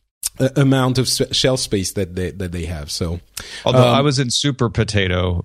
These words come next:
Speaker 2: a couple of weeks ago in Akihabara District, and it, that's all Sony and Nintendo. I mean, and that, that's a, that's a used shop, right?
Speaker 1: Right,
Speaker 2: So
Speaker 1: right.
Speaker 2: that, to me, that represents, like, what are people actually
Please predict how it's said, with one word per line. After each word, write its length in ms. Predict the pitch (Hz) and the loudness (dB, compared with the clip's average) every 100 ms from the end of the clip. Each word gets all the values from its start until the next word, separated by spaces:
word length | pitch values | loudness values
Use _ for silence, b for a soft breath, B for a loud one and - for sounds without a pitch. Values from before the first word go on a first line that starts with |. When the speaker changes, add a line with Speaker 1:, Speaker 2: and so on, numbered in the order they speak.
| - | -2
Speaker 2:
a 100 | 113 | -2
couple 300 | 98 101 95 | 2 2 2
of 80 | 95 | 2
weeks 240 | 92 87 - | 2 0 0
ago 400 | 90 90 90 82 b b b b | 0 0 0 -2 b b b b
in 120 | 107 98 | 0 2
Akihabara 580 | 98 101 92 98 92 | 2 2 2 2 2
District, 520 | 87 92 - 90 - - B B B | 2 0 0 -2 -2 -10 B B B
and 200 | 101 98 | 0 0
it, 200 | - 120 | 0 2
that's 240 | 107 135 113 | 2 2 0
all 160 | 95 | 0
Sony 340 | - 98 92 90 | -2 0 0 2
and 120 | 87 | 0
Nintendo. 520 | 90 98 92 - 92 - | 0 -2 0 -2 -4 2
I 60 | |
mean, 280 | 120 120 117 | 2 2 2
and 240 | 135 - 127 | 2 2 2
that, 180 | 127 123 | 0 0
that's 220 | 135 131 | 0 0
a, 200 | 110 104 | -2 -2
that's 180 | 151 143 | 0 0
a 60 | 117 | -2
used 580 | 107 127 151 139 110 - | 0 0 2 2 0 -2
shop, 460 | - 92 - - | -2 -4 -6 -4
right? 340 | 107 107 110 110 | 0 0 0 2
Speaker 1:
Right, 300 | 107 92 - | 0 0 -2
Speaker 2:
So 60 | |
Speaker 1:
right. 80 | 113 | 2
Speaker 2:
that, 260 | 135 135 - | 2 0 -2
to 100 | 139 | 0
me, 220 | 147 147 | 2 2
that 280 | 120 127 131 | 2 0 -2
represents, 680 | 127 123 107 117 110 - | -2 -2 0 0 -2 -2
like, 220 | 113 98 B B | -4 -4 B B
what 180 | 127 131 | 2 2
are 80 | 120 | 2
people 340 | 127 117 104 | 0 0 0
actually 380 | 101 - 104 | 0 -2 -4